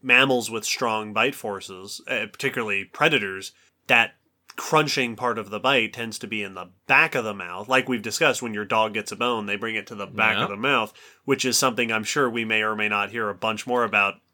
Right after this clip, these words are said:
Speaker 1: later in this episode.
Speaker 2: Yep, and it makes mechanical sense. Like, that's why nut-,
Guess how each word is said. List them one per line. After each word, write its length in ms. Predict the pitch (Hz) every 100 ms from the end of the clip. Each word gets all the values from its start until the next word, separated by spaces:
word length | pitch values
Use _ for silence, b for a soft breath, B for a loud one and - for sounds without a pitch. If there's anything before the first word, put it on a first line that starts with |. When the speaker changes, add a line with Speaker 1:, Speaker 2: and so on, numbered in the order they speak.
| -
Speaker 1:
later 220 | 123 107
in 60 | 98
this 140 | 92
episode. 340 | 127 - 95 104
Speaker 2:
Yep, 320 | 120 160 -
and 100 | 180 165
it 60 |
makes 380 | 170 175 - - -
mechanical 460 | 135 120 202 190 139
sense. 260 | 123 110
Like, 140 | 110 107
that's 180 | 123
why 140 | 135 117
nut-, 360 | 117 123 156